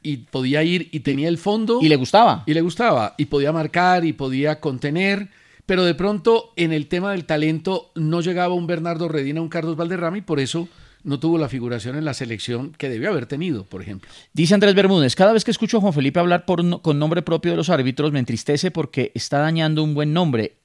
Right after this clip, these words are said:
Speaker 2: o impactando a una familia negativamente o positivamente".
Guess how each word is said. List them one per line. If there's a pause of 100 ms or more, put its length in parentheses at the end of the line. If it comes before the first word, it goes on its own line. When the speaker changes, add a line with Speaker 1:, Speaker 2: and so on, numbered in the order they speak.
Speaker 2:
o
impactando
a
una
familia
negativamente
o
positivamente".